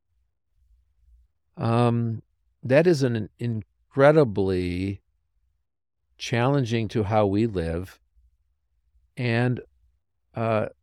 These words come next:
provocative claim that a human person born into this world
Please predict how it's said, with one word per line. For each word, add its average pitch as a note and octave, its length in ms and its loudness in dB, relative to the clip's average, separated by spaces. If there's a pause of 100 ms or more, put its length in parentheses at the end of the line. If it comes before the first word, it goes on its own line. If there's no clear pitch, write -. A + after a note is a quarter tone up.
provocative A2 880 2
claim D3 520 -4 (1200)
that A#2 320 4
a A#2+ 320 0
human E3+ 720 0
person A2 640 0
born C3 540 4
into C3 440 -2
this B2 360 -2
world F2 580 -4